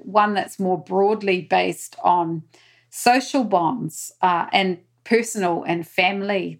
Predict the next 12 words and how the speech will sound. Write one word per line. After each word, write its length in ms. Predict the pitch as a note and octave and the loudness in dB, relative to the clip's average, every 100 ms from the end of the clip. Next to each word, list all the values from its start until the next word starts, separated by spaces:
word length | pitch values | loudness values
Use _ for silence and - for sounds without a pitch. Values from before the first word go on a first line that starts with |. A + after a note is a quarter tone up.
| - | -6
loyalties. 1000 | F3+ F#3 G#3 A3 A3 - A3 D#3+ - - _ - - _ - | -2 0 -2 -4 -4 -8 -6 -12 -16 -20 _ -20 -20 _ 2
So 420 | B3 A#3 A3+ - | 4 4 2 -2
from 340 | - A#3+ A3 | 2 2 2
the 80 | G#3 | -2
king 640 | G#3 - A#3 A3 G3+ D#3+ - | -4 0 0 2 -2 -4 2
downwards, 680 | G3 G3+ A#3+ G3+ F3+ - F#3 | 4 4 2 0 -4 -4 -6
you, 160 | F#3 _ _ _ - _ _ _ | -6 _ _ _ -20 _ _ _
in 160 | G#3+ G3+ | -2 2
this 220 | F3+ F3 | 0 -2
hierarchical 1120 | - - G3+ G3+ G3 F3+ F#3+ G#3+ G#3+ A3 F3 - | -12 0 4 4 4 2 0 0 -6 -2 -2 -2
political 580 | - F#3 F#3+ - D#3+ | -2 0 0 -4 -10
structure, 800 | D#3 - A3+ C4 - - E3 E3 | -12 -4 2 2 0 -4 -2 -4